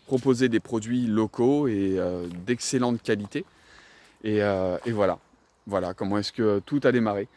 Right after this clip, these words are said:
Mais, euh, ce qui est intéressant, tu vois, c'est, euh, c'est cet aspect où est-ce que, euh,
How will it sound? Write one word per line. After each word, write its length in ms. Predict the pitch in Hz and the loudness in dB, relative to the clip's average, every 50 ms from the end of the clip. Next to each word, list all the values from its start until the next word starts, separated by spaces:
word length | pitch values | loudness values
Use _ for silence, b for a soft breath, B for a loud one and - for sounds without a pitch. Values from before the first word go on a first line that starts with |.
| B B B B B B B | B B B B B B B
Mais, 200 | 123 120 120 120 | 0 2 4 6
euh, 160 | 120 117 113 113 113 117 - _ _ _ _ _ _ _ _ _ _ _ - | 6 6 6 4 0 -6 -14 _ _ _ _ _ _ _ _ _ _ _ -18
ce 120 | - - | -8 -2
qui 60 | - | 2
est 40 | 143 | 2
intéressant, 500 | 139 135 147 135 143 143 - - 185 196 | 2 4 4 4 2 2 0 -2 -4 -4
tu 120 | - - 139 | -4 -2 0
vois, 200 | 135 147 160 160 | 2 2 2 0
c'est, 280 | - - 131 120 120 | -2 -2 0 0 2
euh, 280 | 117 107 107 107 101 101 | 2 2 2 2 0 -4
c'est 420 | - - 123 113 110 107 104 101 78 76 - _ _ _ _ _ _ _ _ _ _ - - | -4 -4 -2 -2 0 -2 -2 -4 -6 -12 -20 _ _ _ _ _ _ _ _ _ _ -18 -6
cet 240 | - - 139 - | -2 -2 0 2
aspect 380 | 156 143 - - - 175 170 165 | 0 -2 -2 -2 -2 0 2 2
où 100 | 147 135 | 2 2
est-ce 120 | 127 - | 0 0
que, 100 | - 135 | 0 2
euh, 260 | 123 117 113 110 107 | 4 4 6 4 4